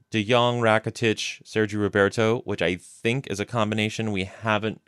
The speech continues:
quite seen yet. And then up front, we had Griezmann, Suarez, and Perez.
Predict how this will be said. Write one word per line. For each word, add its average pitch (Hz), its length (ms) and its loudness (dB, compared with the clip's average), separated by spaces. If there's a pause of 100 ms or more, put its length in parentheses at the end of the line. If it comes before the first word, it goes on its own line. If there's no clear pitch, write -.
quite - 380 0
seen 104 340 -2
yet. 85 300 0 (600)
And 104 180 2
then 104 140 6
up 101 200 2
front, 117 320 2
we 101 100 0
had 98 160 0
Griezmann, 90 400 -2
Suarez, 87 480 2
and 85 180 -6
Perez. 82 500 0